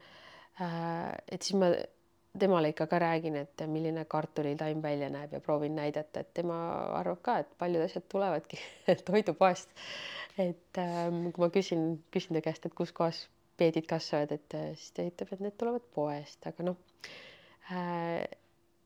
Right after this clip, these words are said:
et selles suhtes mina kasvasin ikkagi nii, et meil oli, noh, ma kaheksakümmend kolm olen sündinud, sihuke üheksakümnendate algus, kus oli see oma riik hakkas tekkima, kõik süs-,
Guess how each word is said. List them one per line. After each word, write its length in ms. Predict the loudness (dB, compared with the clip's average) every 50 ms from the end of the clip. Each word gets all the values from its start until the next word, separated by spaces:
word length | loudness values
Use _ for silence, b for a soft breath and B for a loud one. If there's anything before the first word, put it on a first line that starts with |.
| _ _ -20 -20 -20 _ _ _ _ _ -4 -2
et 240 | -2 -2 -2 -4 _ -6 2
selles 240 | 6 6 6 6
suhtes 220 | 4 -2 -2 2 4
mina 180 | 6 6 6 6 4
kasvasin 480 | 0 -2 -2 -2 -2 -2 0 0 -2 -2
ikkagi 320 | -2 -4 -2 0 0 0
nii, 540 | 2 4 4 4 4 4 2 2 0 0 -2 -8 _ _ _ _ _ _ _ -10 -8
et 140 | -4 0 2
meil 160 | 4 4 4
oli, 220 | 4 4 2 2 2 0 -2 -4 -6
noh, 180 | -8 -14 -16 -18 _ _ _ B B B B B B B B
ma 80 | -8 -4
kaheksakümmend 600 | -2 -2 -2 -2 -4 -6 -6 -6 -6 -6 -6 -2
kolm 320 | 0 2 2 2 2 0 0
olen 160 | -2 -2 -2
sündinud, 560 | 0 0 2 2 2 0 0 0 -2 -4 -4
sihuke 240 | -6 -10 -6 -4 -2 0 0 0
üheksakümnendate 840 | 0 0 -2 -2 -4 -6 -4 -4 -4 -4 -4 -6 -8 -10 -4 0 2 2
algus, 400 | 4 4 2 0 -2 -6 -10 -10
kus 220 | _ -16 -12 -6 -4 -2
oli 160 | -2 0 -2 -2 B B B B B B B B B B
see 140 | -2 2 2
oma 300 | 4 4 4 4 4 4 4
riik 260 | 4 4 2 2 0 -4
hakkas 220 | -4 -4 -4 0 2
tekkima, 480 | 0 0 0 -2 -4 -2 0 0 0 2
kõik 180 | 0 -2 -2 -2
süs-, 200 | -6 -6 -6 -8